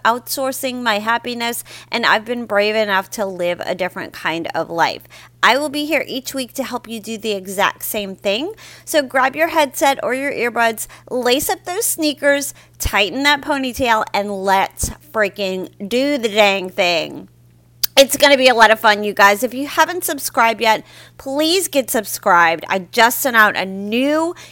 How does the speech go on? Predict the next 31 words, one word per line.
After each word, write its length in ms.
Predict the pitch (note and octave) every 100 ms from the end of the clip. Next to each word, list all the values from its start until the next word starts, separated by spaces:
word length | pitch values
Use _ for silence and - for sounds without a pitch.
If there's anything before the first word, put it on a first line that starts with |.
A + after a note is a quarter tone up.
| _
email 460 | A3+ A#3+ A3+ G3 F#3+
this 320 | - G#3 -
morning 540 | G#3 G3 F3+ E3+ F3+ F3
just 280 | G3+ - -
from 240 | - G#3+ G3
my 160 | F#3
blog. 600 | F3 F3 F3 E3+ G3 C4
Like, 200 | A#3 F#3+
if 140 | G3+ F#3+
you 240 | F#3+ F#3+
are 220 | - F3
subscribed 560 | F3+ F#3+ - F3+ E3 E3+
to 140 | F#3
glitter 280 | E3 F3 E3
u 160 | E3+ E3+
dot 200 | E3+ -
com 300 | F#3 E3 E3+
over 260 | - D#3+ E3+
on 140 | F3
the 60 | E3+
blog, 540 | D#3+ D#3+ E3+ G#3+ C#4+ - - - -
you 100 | F#3+
guys, 380 | G3+ E3 F3+
I 320 | F3+ G3 G#3 -
just 380 | A#3 A3 - - -
launched 800 | G#3 G#3+ G3 F3+ G3 - -
the 120 | A3+ A#3
most 480 | G#3+ G3+ A3+ F#4+ -
amazing 720 | C#4 C#4 A3+ G3+ G#3+ G#3 G3
Tone 420 | - G#3+ A3 B3+
Babe, 560 | B3+ G#3 F3 F3 F3